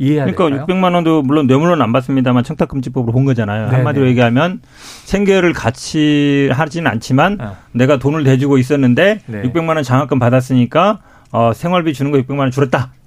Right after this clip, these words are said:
Speaker 1: 예,
Speaker 2: 당신
Speaker 1: 예,
Speaker 2: 이익이
Speaker 1: 예.
Speaker 2: 봤다. 이게 논리잖아요.
Speaker 1: 아, 학비를 부모가
Speaker 2: 어떻게든,
Speaker 1: 내는 거라고 치면
Speaker 2: 어떻게든
Speaker 1: 줄었다?
Speaker 2: 연결시키면 연결을 시키는 거예요.
Speaker 1: 네네.
Speaker 2: 장학금도,
Speaker 1: 음.
Speaker 2: 장학금조도 이것도 마치 이제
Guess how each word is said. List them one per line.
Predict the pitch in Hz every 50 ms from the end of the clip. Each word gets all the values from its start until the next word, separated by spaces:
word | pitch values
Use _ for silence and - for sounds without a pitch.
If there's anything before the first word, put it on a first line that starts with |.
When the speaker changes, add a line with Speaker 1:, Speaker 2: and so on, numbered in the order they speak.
| _ -
Speaker 1:
예, | 175 170
Speaker 2:
당신 | 180 175 170 165 - -
Speaker 1:
예, |
Speaker 2:
이익이 | 165 160 170 -
Speaker 1:
예. | -
Speaker 2:
봤다. | 156 147 - - 123
이게 | 160 202 226
논리잖아요. | 190 147 143 160 170 156 147 139 127 120 110 104 -
Speaker 1:
아, | - -
학비를 | - - 214 208 196 180
부모가 | - 160 151 - 160
Speaker 2:
어떻게든, | - - 233 233 233 240
Speaker 1:
내는 | - 185 180
거라고 | 180 170 165 160 156 165
치면 | 151 - - 180 123 156
Speaker 2:
어떻게든 | 170 190 - - 202 160
Speaker 1:
줄었다? | 160 147 135
Speaker 2:
연결시키면 | 151 170 165 160 - - - 196 190 165
연결을 | 127 135 147 160 165 147
시키는 | 127 - - 180 196 185
거예요. | 165 147 135
Speaker 1:
네네. | 139 131
Speaker 2:
장학금도, | 120 135 147 110 107 143 143 135 135 131 139 147 135 117 104 98
Speaker 1:
음. | 107 101
Speaker 2:
장학금조도 | 120 127 131 127 143 135 123 131 127 135 127
이것도 | 117 110 127 120 - 123 123 113 98 _ - - - - _ -
마치 | 117 127 - 135 123
이제 | 120 131 113 110